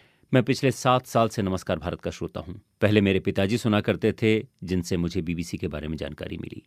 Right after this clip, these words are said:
मैं कनाडा में रहता हूँ। जब से आपने रेडियो कार्यक्रम बंद करने की घोषणा की है, मैं बहुत दुखी हूँ। अगर आप बजट के कारण ऐसा कर रहे हैं तो हमें बताइएगा, हम पैसे दे सकते हैं।" लक्ष्मीपुर, रक्सौल, पूर्वी चंपारण, बिहार से फारूक अब्दुल्ला फिजा ने लिखा है,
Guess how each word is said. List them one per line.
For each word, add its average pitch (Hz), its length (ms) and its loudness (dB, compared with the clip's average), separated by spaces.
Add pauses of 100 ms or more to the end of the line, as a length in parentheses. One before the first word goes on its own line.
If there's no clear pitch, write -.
(420)
मैं 98 100 2
कनाडा 107 300 6
में 123 120 6
रहता 92 240 -2
हूँ। 117 200 -4 (400)
जब 139 160 6
से 185 240 2
आपने 135 400 2
रेडियो 107 260 4
कार्यक्रम 104 380 0
बंद 98 180 2
करने 98 240 0
की 87 100 -6
घोषणा 92 360 -2
की 123 160 -4
है, 123 80 -2
मैं 117 160 0
बहुत 95 220 -4
दुखी 107 380 -2
हूँ। 78 260 -6 (420)
अगर 120 200 2
आप 156 80 0
बजट 92 300 2
के 143 120 0
कारण 120 300 2
ऐसा 120 320 0 (200)
कर 110 120 2
रहे 120 220 4
हैं 160 260 -2 (320)
तो 120 60 4
हमें 101 240 4
बताइएगा, 92 480 2
हम 120 180 -4
पैसे - 280 -4
दे 85 120 -6
सकते - 300 -12
हैं।" 85 140 -14 (400)
लक्ष्मीपुर, 143 600 4
रक्सौल, 123 340 2
पूर्वी 107 320 0
चंपारण, 98 520 0
बिहार 92 260 0
से 113 160 -4
फारूक 95 400 -2
अब्दुल्ला 90 300 -2
फिजा 104 280 0
ने 127 100 0
लिखा 117 240 -2
है, 139 160 -4